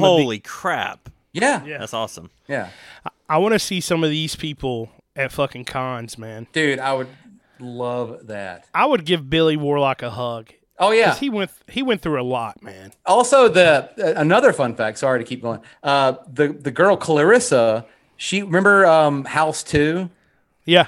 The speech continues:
Speaker 3: Uh, she was the girl they were sacrificing. Um, she was the virgin they were sacrificing
Speaker 1: Oh, wow.
Speaker 3: in the, in the
Speaker 1: That's
Speaker 3: basement
Speaker 1: crazy.
Speaker 3: when they break the wall open and then she joins them. Yeah, that's that same girl. Anyway, that's it. Sorry.
Speaker 1: Uh, how, uh,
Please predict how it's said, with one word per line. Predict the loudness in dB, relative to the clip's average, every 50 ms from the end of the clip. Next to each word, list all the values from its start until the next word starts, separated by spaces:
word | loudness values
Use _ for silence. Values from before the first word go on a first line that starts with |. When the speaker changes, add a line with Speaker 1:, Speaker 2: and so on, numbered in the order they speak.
| 0 _ -2
Speaker 3:
Uh, | 0 2 2 4 4 2 2 0
she | -4 -6 -2 -2 0 0
was | 2 2 4 4 2 2 0 -6 -10 -14 -14 -14 -8
the | -6 -6 -2
girl | 0 2 2 2 2
they | 0 0 0
were | 0 -2
sacrificing. | -4 -2 0 0 0 0 -2 -6 -4 -4 -2 -2 -2 -4 -6 -8 -6 -6 -6 -6 -6 -8 -10 _ _ _ _ _ _ _ _ _ _ _ _ _
Um, | -4 -2 -2 -2 -4 -6 -8
she | -8 -8
was | -6 -4 -2
the | -2
virgin | 0 0 0 0 0 -4 -4
they | -6
were | -6 -6 -4
sacrificing | -2 -2 -2 -2 -4 -6 -8 -8 -10 -10 -12 -14 -18 -20 -20 -20 _ _ _ _ _ _ _ _ _ _ _ _
Speaker 1:
Oh, | 0 2 4 6
wow. | 6 6 6 6 6 4 0
Speaker 3:
in | -2 -2 -2
the, | 0 0 0 -2 -2
in | -2
the | -4 -4
Speaker 1:
That's | -2 -2
Speaker 3:
basement | -2 0 0 0 -2 -4
Speaker 1:
crazy. | -6 -6 -8
Speaker 3:
when | -6 -6
they | -6
break | -4 -4 -4 -6 -6 -6
the | -4
wall | -2 -2 0 0 -2
open | -2 -4 -6
and | -8 -8
then | -10
she | -10 -12 -12
joins | -10 -8 -8 -8 -8 -10 -12 -12
them. | -12 -12 -10 -6
Yeah, | -4 -4 -2 -2
that's | -4 -6 -6 -8
that | -8 -8 -8
same | -8 -10 -10 -10
girl. | -10 -10 -12 -14 -16 _ _ _ _ _
Anyway, | -14 -12 -12 -12 -12 -14 -16 _ _ _ _ _ _ _ _ -20
that's | -20 -18 -16
it. | -18 -18 -18 -14
Sorry. | -8 -4
Speaker 1:
Uh, | -2 -2 0
how, | 2 2 2 2
uh, | 0 -6 -10 -4 0 0 2 2 0